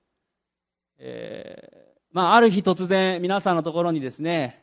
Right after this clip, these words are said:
えー、日本の首相から、まあ、首相から送られて喜ばれるかわかりませんけれども、<laughs> 首相とかですね、えー、どこかの国の王様からですね、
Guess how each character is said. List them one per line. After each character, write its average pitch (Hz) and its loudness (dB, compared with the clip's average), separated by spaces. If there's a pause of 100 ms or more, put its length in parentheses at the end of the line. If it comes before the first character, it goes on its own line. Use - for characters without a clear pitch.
(100)
え 131 -12
ー、 135 -12
日 143 -10
本 139 -8
の 123 -4
首 131 -12
相 131 -6
か 127 -4
ら、 127 -2
ま 139 -6
あ、 135 -10
首 147 -10
相 156 0
か 151 0
ら 151 2
送 151 -2
ら 156 2
れ 147 0
て 143 -4
喜 135 -2 (140)
ば 147 2
れ 147 -2
る 135 -4
か 131 2
わ 131 2
か 165 -6
り 147 2
ま 185 0
せ 190 4
ん 185 2
け - 0
れ 196 -2
ど 175 2
も、 170 0 (140)
<laughs> - -16
首 190 2
相 190 2
と 196 4
か 170 -2
で 123 2
す - -6
ね、 214 0
え 165 0
ー、 - -2
ど 202 6
こ 196 2
か 185 2
の 175 2
国 190 2
の 175 2
王 185 4
様 185 2
か 175 2
ら 170 6
で 151 0
す 151 -10
ね、 175 -4